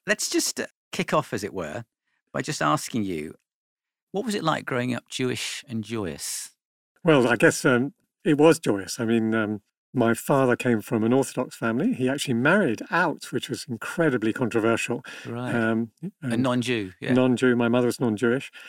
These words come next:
Speaker 2: They were both from Glasgow. Um,
Speaker 1: Oh,
Speaker 2: she
Speaker 1: right.
Speaker 2: was Celtic Pict,
Speaker 1: Yes.
Speaker 2: and he was pure, as we've discovered from ancestry D N A, pure European,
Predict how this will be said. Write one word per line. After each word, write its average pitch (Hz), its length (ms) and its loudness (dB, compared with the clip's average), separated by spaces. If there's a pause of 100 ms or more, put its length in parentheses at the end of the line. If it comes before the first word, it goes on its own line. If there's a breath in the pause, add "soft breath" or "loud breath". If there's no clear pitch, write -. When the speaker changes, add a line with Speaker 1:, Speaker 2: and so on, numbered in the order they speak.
(200 loud breath)
Speaker 2:
They 131 100 4
were 117 60 4
both 147 220 4
from 127 140 0
Glasgow. 147 680 2 (100)
Um, 123 120 -2
Speaker 1:
Oh, 196 320 -4 (160)
Speaker 2:
she - 160 -4
Speaker 1:
right. 113 100 2
Speaker 2:
was - 220 -4 (180)
Celtic - 560 0
Pict, - 500 -2 (140)
Speaker 1:
Yes. 110 240 -4
Speaker 2:
and 120 220 0
he 123 160 2
was 117 300 0 (260)
pure, 139 480 4 (260 loud breath)
as 120 120 -4
we've 123 100 0
discovered 117 460 -4
from 120 180 -4
ancestry 127 560 0
D 120 180 4
N 120 140 0
A, 117 140 0
pure 131 440 0
European, 117 680 -2